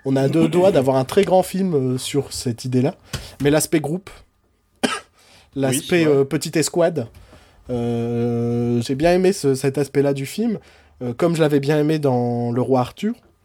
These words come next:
Speaker 1: Mais, euh, bon, on n'a pas encore le bon gros film, euh, avec une belle escouade qui fait un truc cool, quoi. Mais
Speaker 2: J'attends Mission Impossible six.
Speaker 1: mais ouais, bah ouais, mais j-,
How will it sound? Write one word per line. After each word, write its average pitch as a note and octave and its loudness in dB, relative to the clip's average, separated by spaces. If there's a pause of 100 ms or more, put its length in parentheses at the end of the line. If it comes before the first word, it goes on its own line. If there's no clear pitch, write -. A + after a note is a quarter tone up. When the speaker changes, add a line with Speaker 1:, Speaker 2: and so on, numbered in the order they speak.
(300)
Speaker 1:
Mais, D#3+ 0
euh, C3 2
bon, C#3+ 0
on B2 -2
n'a C#3 2
pas G3+ 2
encore G3 2
le D3 2
bon D3 0
gros D#3+ 0
film, F#3 -4
euh, C3+ 2 (240)
avec C#3 2
une C#3 2
belle E3+ 0
escouade D#3+ 0
qui C#3+ -8
fait C3+ -6
un C3 -2
truc B2+ -10
cool, G#2 -8
quoi. F2+ -16 (720)
Mais B2 2
Speaker 2:
J'attends B2 4
Mission G2+ 4
Impossible G2 2
six. - -8 (100)
Speaker 1:
mais C3 0
ouais, D#3 2
bah C#3+ -4
ouais, C3+ -4
mais C#3 -4
j-, B2+ -8